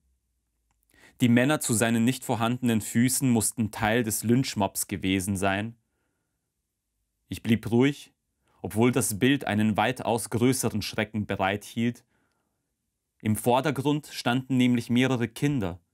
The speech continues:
und sie hatten denselben Ausdruck in den Gesichtern wie die Erwachsenen hinter ihnen. Ihre weit aufgerissenen Augen spiegelten den Horror wider,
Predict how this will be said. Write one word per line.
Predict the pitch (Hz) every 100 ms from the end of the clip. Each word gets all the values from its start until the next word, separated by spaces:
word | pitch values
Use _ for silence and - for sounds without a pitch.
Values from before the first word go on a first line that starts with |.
| _ _ _ _ _ _ -
und | 113
sie | 110 107
hatten | 139 156
denselben | 123 113 101 120 143 151 160
Ausdruck | 110 123 - - 139 139 -
in | 110
den | 110 107
Gesichtern | 101 113 123 - 127 120
wie | 107
die | 113
Erwachsenen | 95 95 107 - - 123 120
hinter | 120 113 95 -
ihnen. | 87 90 87 90 _ _ - -
Ihre | 117 117
weit | 113 135 156 -
aufgerissenen | 135 - 120 127 135 123 120
Augen | 101 131 143 151
spiegelten | 147 - 131 143 156 - 139
den | 117 101
Horror | 120 135 135 120
wider, | 131 139 139